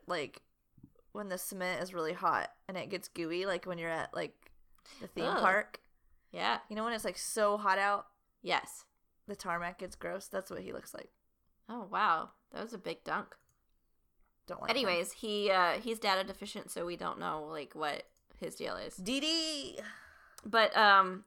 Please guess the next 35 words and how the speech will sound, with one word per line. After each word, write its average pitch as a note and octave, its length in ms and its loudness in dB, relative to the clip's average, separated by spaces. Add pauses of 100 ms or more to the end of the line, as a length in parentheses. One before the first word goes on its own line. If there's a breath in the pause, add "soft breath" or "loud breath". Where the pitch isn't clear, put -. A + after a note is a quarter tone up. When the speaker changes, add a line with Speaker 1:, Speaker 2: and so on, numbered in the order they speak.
Speaker 2:
all A3+ 420 12
seven G#3 300 -2
species G#3 480 -6
are F#3 160 4
listed G3+ 300 -6
in G3 80 -6
the F#3 80 -6
cites G3+ 320 -4
appendix, B3 640 -6 (180)
which G3 260 -8
is F#3+ 200 -6
the F#3 140 -6
C F#3+ 220 -6
I F#3 120 -2
T - 160 -8
E G#3 180 0
S. E3+ 320 -6
Speaker 1:
Cool. - 140 -14
Speaker 2:
I - 20 -10
think A#3 140 -6
we've B3+ 100 -6
talked F#3 220 -4
about F3 100 -4
that - 140 -8
before. D#3 340 -2
Their E3+ 140 -4
Speaker 1:
Yeah. G3+ 140 -2
Speaker 2:
appendix F#3+ 300 -2
one, D#3+ 440 0 (400 soft breath)
which - 340 0
is G3+ 300 -6
what E3+ 260 0
restricts - 540 -4
international E3 520 -4
trade D3 420 -4